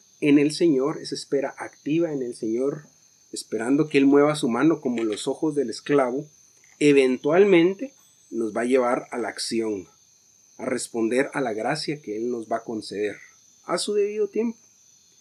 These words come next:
Y puede ser que muchos de ustedes ya empezaron a hacer planes, ya pusieron en práctica qué es, ¿verdad? Aquello que quieren hacer en este tiempo especial,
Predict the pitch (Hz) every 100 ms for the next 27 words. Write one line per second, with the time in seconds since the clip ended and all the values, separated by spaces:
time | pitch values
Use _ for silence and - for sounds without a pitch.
0 | _ _ _ 151 151 196 214 247 240 233
1 | 202 175 - 175 175 202 254 220 175 -
2 | 180 208 220 170 143 156 180 151 139 110
3 | 127 175 208 156 165 156 143 156 214 -
4 | - 185 - 123 - 123 139 170 143 113
5 | - - 110 - 117 135 160 151 104 95
6 | _ _ _ _ _ _ - 185 196 -
7 | - - - 127 131 - 156 165 151 -
8 | 180 196 190 156 180 190 170 151 156 160
9 | 156 160 - 131 - 139 160 165